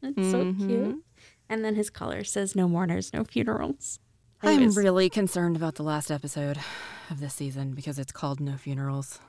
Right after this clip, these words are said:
Speaker 1: But the last season of season one was called No Mourners, so they may have just been closing the loop there.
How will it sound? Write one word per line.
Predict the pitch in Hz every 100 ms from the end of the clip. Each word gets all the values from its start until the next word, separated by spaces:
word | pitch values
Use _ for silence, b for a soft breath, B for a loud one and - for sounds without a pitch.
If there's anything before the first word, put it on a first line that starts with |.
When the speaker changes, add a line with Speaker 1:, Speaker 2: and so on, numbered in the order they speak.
| b b _ _
Speaker 1:
But | 233
the | 233 220 214 - -
last | 247 -
season | 208 196 175
of | 160 -
season | - 190 165
one | 214 185
was | 175
called | - 156 151
No | 151
Mourners, | 147 170 - 170 - - _
so | - 170
they | 170
may | 175 180
have | 180
just | - - -
been | 185 180 - _ _ _
closing | - 180 156
the | 160
loop | 156 175 -
there. | - -